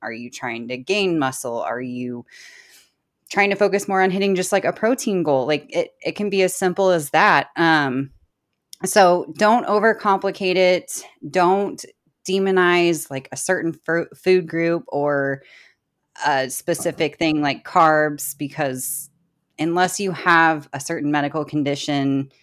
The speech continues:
you probably don't need to cut out carbs to lose weight.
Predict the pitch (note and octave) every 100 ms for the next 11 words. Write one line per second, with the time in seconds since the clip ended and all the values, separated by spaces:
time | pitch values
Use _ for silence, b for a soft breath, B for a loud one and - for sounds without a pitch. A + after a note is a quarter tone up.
0 | _ _ _ _ _ _ _ _ - D#3
1 | - E3+ D#3+ D#3 E3 D3+ D3 D3 D3+ D3
2 | C#3 C#3 C3+ - - D#3+ C#3+ C3+ C3+ C3
3 | B2 - D#3+ C#3+ C3+ - D#3+ C3+ C3 C3+
4 | - D#3 C#3+ C3 B2 A#2+ A#2 F2 - -